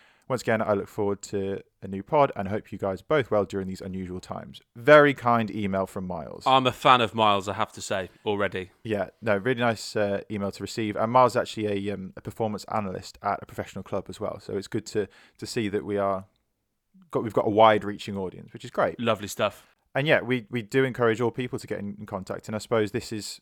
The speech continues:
Speaker 1: this is what we'll do with it. If people get in contact and ask us to discuss stuff, we are more than happy to do so. And, um, yeah, expected threat is a very interesting metric. It's, um, something which has been created by, um, by Karun Singh, who's a,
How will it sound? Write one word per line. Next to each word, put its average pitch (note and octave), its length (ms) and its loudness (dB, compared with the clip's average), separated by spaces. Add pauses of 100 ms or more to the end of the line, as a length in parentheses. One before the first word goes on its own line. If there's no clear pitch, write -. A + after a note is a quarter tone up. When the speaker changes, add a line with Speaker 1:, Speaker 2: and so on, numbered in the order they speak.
Speaker 1:
this - 160 -16
is G#2 80 -8
what A2 120 0
we'll A2+ 100 -2
do C3+ 160 2
with F#3 160 0
it. F#2 80 -2
If - 60 -6
people A#2+ 220 -6
get G#2 120 -4
in G#2+ 60 -12
contact B2 480 -4
and A2+ 120 -4 (260)
ask - 220 -2
us - 120 -4
to B2 100 -6
discuss D3+ 300 -2
stuff, - 260 -2
we A#2+ 100 0
are G#2+ 80 4
more A#2 360 4
than G#2+ 120 -6
happy G2 300 -8
to - 120 -20
do G2+ 160 -6
so. - 300 -10 (120)
And, G2+ 280 -2 (320)
um, G2+ 360 0 (100)
yeah, A#2 160 4
expected - 500 -2
threat A2+ 220 4
is A#2 180 2
a G#2+ 60 0
very G#2 480 2 (140)
interesting G#2 440 -6
metric. - 540 -6 (100)
It's, - 380 -8
um, G#2 340 -2
something G#2+ 360 -8
which G2+ 180 -6
has G#2 180 -6 (360)
been G#2+ 160 -2
created A2+ 500 -2
by, G2+ 460 2
um, F#2 480 -12 (200)
by G2 120 -4
Karun G#2+ 440 -4
Singh, F2+ 480 -6
who's F#2 240 -10
a, F#2+ 160 -6